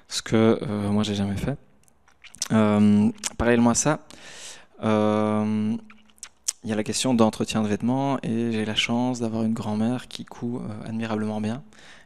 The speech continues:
qui fait qu'elle a pu réparer des vêtements des fois et des fois. Euh, très souvent, c'est l'intérieur des poches qui était complètement, euh, détruit. Euh, et donc, ça m'a permis de les garder longtemps. Donc, entre guillemets, cette habitude-là,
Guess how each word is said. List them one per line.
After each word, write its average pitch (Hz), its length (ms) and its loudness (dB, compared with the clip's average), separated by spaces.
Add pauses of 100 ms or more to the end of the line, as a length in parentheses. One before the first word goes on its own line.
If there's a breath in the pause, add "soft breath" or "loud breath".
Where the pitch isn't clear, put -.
qui - 100 -14
fait 120 220 -4
qu'elle 107 120 -4
a 104 60 -4
pu - 160 -4
réparer 110 460 0
des 113 100 -2
vêtements 107 400 0
des 107 80 -4
fois 110 240 -4
et 107 60 -8
des 104 80 -10
fois. 123 200 -6 (600 loud breath)
Euh, 104 80 -2
très - 180 -2
souvent, 123 240 2
c'est 120 140 0
l'intérieur 104 400 0
des 104 120 -6
poches - 320 -4
qui - 120 -10
était 113 200 -8
complètement, 110 580 -6 (120)
euh, 101 240 -6
détruit. 107 360 -8 (840 loud breath)
Euh, 107 500 4
et - 60 0
donc, 131 160 4
ça - 100 0
m'a 107 120 4
permis 113 180 4
de 120 60 2
les 113 80 2
garder 110 240 0
longtemps. 110 260 2
Donc, 110 220 -2
entre 117 160 -4
guillemets, 123 160 2
cette - 220 0
habitude-là, 117 920 2